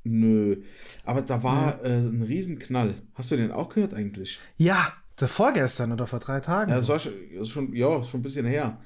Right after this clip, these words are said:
Speaker 1: Das
Speaker 2: Ja, ja.
Speaker 1: Mittwoch oder so. Alter, das war übel.
Speaker 2: Ja, was war das?
Speaker 1: Keine Ahnung.
Speaker 2: Ich hab, ich hab gedacht, mein Auto wäre explodiert oder so.
Speaker 1: Alter, das war übel.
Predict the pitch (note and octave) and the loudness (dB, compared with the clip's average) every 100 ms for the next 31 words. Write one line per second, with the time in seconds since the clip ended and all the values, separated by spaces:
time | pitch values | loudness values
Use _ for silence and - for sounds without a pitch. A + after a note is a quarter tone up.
0 | - - - C3 C3+ G3 D#3 B2 A2+ D3 | -18 -18 -4 2 4 4 2 0 0 0
1 | F3+ C#3+ A2 G#2+ G#2 A2 G2 - B2+ A#2+ | 2 0 2 0 0 -2 -2 -2 0 2
2 | G#2+ F#2+ - A#2 A2 - - G3+ D#3+ - | 0 -2 -2 0 0 -2 0 4 6 6
3 | G2 - - - - - - - - - | 4 2 -2 -4 -6 -12 -12 -16 -18 -20
4 | - - - - C#3 C#3+ C3 B2+ C3 G3+ | -20 -20 -20 -2 2 2 2 0 2 4
5 | A3 - - - - - B2+ B2+ B2 B2+ | 2 -4 -14 -20 -10 -4 0 2 2 2
6 | B2+ A2 D3 E3 - E3+ - D#3 D#3 D#3 | 2 4 4 2 0 -2 0 0 0 0
7 | C#3+ - C3+ A#2+ D#3 E3 B2+ B2 A#2+ - | 0 0 0 2 2 2 0 -2 -4 -8
8 | B2 B2 A#2+ A#2 A#2+ A#2 A2+ - _ _ | -10 -6 -6 -6 -8 -8 -10 -12 _ _
9 | _ _ B2 B2 A2+ - B2 - - F3+ | _ _ 0 2 2 0 -2 -2 -2 2
10 | D#3 A2 G2+ | 4 4 2